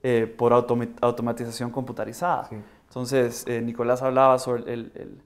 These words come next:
Speaker 1: sobre Duolingo que nació aquí en Guatemala. Yo creo que sí hay emprendedores dispuestos, eh, y con mucho talento de que, eh,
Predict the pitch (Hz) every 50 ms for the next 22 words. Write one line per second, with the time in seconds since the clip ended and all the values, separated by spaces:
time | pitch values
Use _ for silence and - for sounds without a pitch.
0 | _ _ _ _ - 135 135 131 127 120 120 120 131 143 151 151 147 147 131 120
1 | 123 120 - 135 131 131 139 135 131 127 120 - 120 123 135 160 170 160 131 123
2 | 123 120 - 139 135 135 131 135 127 120 - - - 151 151 139 139 147 160 165
3 | 139 - - - - _ _ _ - 120 - 127 120 113 113 117 120 131 139 131
4 | 127 120 - - 127 127 123 - - - 123 120 117 - - - _ _ _ _
5 | _ - 117 117 110 107 101 - - - - - 117 123 127 135 - 156 127 -
6 | 117 120 127 135 139 135 135 127 120 120 117 120 - 113 113 113 110 - - -
7 | - _ _ _ _ _ 123 117 113 107 104 - -